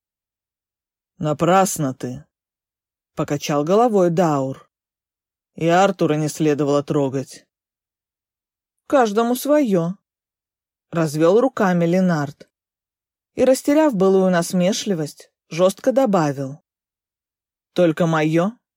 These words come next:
украли. Ты тоже мог править, но предпочёл лизать зад человеку с алой кровью. Ты — тёмный маг.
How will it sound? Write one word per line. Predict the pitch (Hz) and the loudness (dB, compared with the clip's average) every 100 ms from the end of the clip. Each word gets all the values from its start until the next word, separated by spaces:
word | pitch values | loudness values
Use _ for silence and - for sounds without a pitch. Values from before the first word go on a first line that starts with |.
| _ _ _ - | _ _ _ -8
украли. | 214 - 269 165 127 131 - _ _ _ _ _ _ _ _ _ _ | -4 0 0 0 -4 -12 -20 _ _ _ _ _ _ _ _ _ _
Ты | - 320 | -2 2
тоже | 277 220 240 | 2 2 2
мог | 262 254 | 0 -2
править, | - 226 143 120 131 - - _ _ _ _ - | -2 0 -2 -6 -18 -20 -20 _ _ _ _ -8
но | 156 | -4
предпочёл | 165 151 165 - 175 | -4 -2 -2 0 0
лизать | 165 165 175 165 | 2 2 0 0
зад | 160 160 | 0 -2
человеку | - 185 165 165 165 165 | -2 -2 0 0 -2 -2
с | 185 | 0
алой | 170 170 | 2 0
кровью. | - 208 175 135 135 139 _ _ _ _ _ _ _ _ _ | 0 2 2 0 -8 -16 _ _ _ _ _ _ _ _ _
Ты — | - 226 139 - _ | 0 2 2 -4 _
тёмный | - 214 208 214 | 2 4 6 4
маг. | 220 180 127 - | 2 0 -4 -12